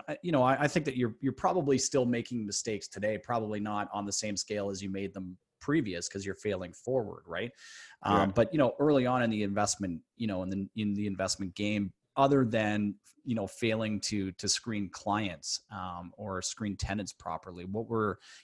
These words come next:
Speaker 1: you know, what were some of those biggest mistakes that maybe you're one of the, one of, one of the biggest mistakes that you learned from?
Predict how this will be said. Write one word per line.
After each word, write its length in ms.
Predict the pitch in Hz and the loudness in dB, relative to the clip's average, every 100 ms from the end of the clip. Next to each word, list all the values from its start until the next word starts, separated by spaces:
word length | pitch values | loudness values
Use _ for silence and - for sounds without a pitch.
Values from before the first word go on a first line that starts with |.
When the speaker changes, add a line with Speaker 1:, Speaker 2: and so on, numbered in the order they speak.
| - | 0
Speaker 1:
you 60 | |
know, 60 | 113 | 2
what 180 | 113 - | 4 0
were 60 | 143 | 0
some 180 | 139 | 2
of 60 | 131 | 4
those 160 | 107 90 | 4 2
biggest 340 | 101 101 - | 0 0 -2
mistakes 440 | 95 - 92 98 | -4 -2 -2 0
that 80 | - | -2
maybe 260 | 90 90 87 | -2 -4 -2
you're 320 | 87 85 82 | -2 -2 -4
one 240 | 90 98 | -4 -4
of 40 | 95 | -2
the, 60 | |
one 220 | 87 98 95 | -2 0 -2
of, 100 | 85 | -4
one 160 | 104 120 | -2 0
of 60 | |
the 60 | 104 | 0
biggest 320 | 90 92 90 | -2 -2 -2
mistakes 320 | 92 - 95 - | -4 -4 -4 -4
that 100 | 85 | -8
you 100 | 80 | -6
learned 200 | 87 95 | -4 -6
from? 240 | - 80 | -8 -16